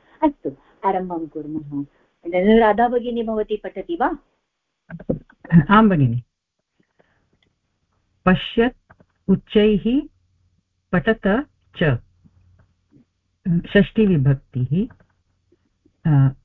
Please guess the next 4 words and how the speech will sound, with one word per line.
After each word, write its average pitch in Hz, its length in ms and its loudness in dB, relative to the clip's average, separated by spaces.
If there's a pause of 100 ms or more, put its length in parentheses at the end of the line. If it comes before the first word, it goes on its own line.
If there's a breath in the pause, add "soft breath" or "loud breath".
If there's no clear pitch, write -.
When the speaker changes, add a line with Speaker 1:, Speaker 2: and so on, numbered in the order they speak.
(220)
Speaker 2:
कृष्णस्य 226 880 -2 (480)
भ्राता 156 680 0 (300)
बलरामः, 151 600 2
Speaker 1:
हम्म। - 1500 -12